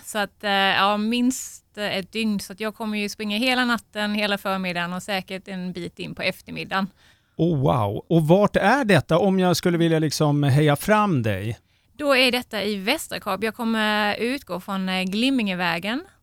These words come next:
Speaker 2: Mm.
Speaker 1: Och så kommer jag springa på lite småvägar, men om man i-, vill se mig och komma och heja så får man gärna komma. Jag kommer komma ner ungefär vid Öllövstrand.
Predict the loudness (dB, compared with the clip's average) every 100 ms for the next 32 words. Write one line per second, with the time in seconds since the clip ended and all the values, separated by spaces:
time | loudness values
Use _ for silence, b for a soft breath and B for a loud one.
0 | -2 2 2 0 -6 -10 -8 -4 -2 0
1 | -2 -6 -6 -2 0 2 2 0 -2 -4
2 | -4 0 2 2 4 4 4 0 0 0
3 | 0 -2 -4 -10 -8 -6 -4 -4 -4 -2
4 | 0 0 -2 -2 -2 0 0 2 2 2
5 | -4 -12 -8 -4 -2 -2 -4 -4 -4 -4
6 | -4 -4 -2 0 0 0 0 0 0 0
7 | -2 -2 -2 -4 -4 0 0